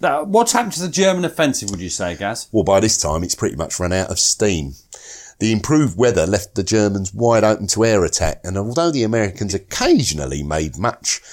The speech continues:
Speaker 2: uh, their much criticised mistakes in targeting, they were also capable of harassing the Germans to distraction.
Speaker 1: Absolutely, absolutely. Uh, now, the second, uh, five four fires weren't, uh, required for any, uh, counterattacks.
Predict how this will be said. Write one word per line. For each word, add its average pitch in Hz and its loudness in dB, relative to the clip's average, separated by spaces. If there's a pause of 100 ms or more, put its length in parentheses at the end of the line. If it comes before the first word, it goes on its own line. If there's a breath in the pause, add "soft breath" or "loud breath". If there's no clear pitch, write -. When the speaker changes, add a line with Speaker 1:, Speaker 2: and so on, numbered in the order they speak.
(260 loud breath)
Speaker 2:
uh, 107 4
their 110 4
much - -2
criticised 110 0
mistakes - 0
in 95 -4
targeting, 117 0
they 113 2
were 123 2
also 135 0
capable 107 -2
of 95 -2
harassing 104 -2
the 78 -6
Germans 95 -4
to 110 -6
distraction. - -6
Speaker 1:
Absolutely, 104 0
absolutely. 82 -6 (320 loud breath)
Uh, 170 4
now, 170 2
the 165 0
second, 165 0
uh, 139 8
five 135 0
four 151 2
fires 127 0
weren't, 139 0
uh, 131 0
required 131 4
for - 2
any, 139 4
uh, 110 6
counterattacks. 113 -2